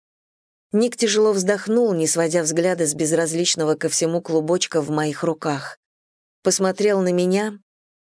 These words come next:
и снова хмуро вздохнул, словно на что-то решился.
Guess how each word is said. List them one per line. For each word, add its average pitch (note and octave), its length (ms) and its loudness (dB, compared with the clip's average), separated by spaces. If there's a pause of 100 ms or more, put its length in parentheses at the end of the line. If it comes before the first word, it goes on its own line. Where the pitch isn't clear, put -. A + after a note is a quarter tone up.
(160)
и F#3+ 100 4
снова A3+ 340 0
хмуро G3+ 360 2
вздохнул, E3+ 600 0
словно D#3 420 0
на D3+ 120 -2
что-то D#3+ 340 -2
решился. D3 720 -2